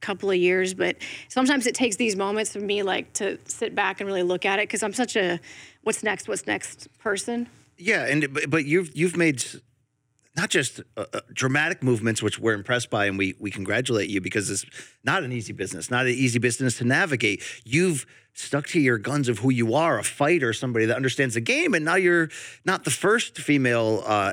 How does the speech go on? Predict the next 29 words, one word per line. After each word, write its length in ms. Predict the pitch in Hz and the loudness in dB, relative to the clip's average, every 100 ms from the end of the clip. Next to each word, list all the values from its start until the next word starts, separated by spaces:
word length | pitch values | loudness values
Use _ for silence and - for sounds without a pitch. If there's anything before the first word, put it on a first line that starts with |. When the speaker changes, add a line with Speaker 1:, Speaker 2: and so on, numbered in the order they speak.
| 123 | 0
Speaker 2:
analyst 420 | 127 107 113 - | -2 0 0 2
in 80 | 113 | 2
U 40 | |
F 60 | 113 | 2
C 120 | 104 | 2
history, 240 | 110 - | 0 2
'cause 120 | 127 104 | -2 -4
w-, 180 | 110 | -8
didn't 180 | - 139 | -8 -8
we 40 | 123 | -4
have 120 | 123 | -2
one 100 | 123 | -2
at 60 | 107 | 0
U 100 | 143 | -2
F 80 | |
C 160 | - 123 | -2 -8
one? 400 | 110 147 175 120 | -6 -6 -4 -4
Speaker 1:
Kathy 320 | 170 226 302 | -2 0 2
Speaker 2:
Kathy 240 | 262 277 311 | 2 2 2
Speaker 1:
Long. 80 | |
Speaker 2:
Long, 320 | 285 180 175 135 | 4 4 2 2
so 160 | 147 | 0
that, 160 | 131 123 | 2 4
you 80 | 156 | 4
know, 80 | |
that 140 | 123 156 | 2 2
was 120 | 120 | 0
day 260 | 113 170 151 | 2 2 4
one, 440 | 135 202 143 110 | 4 4 2 0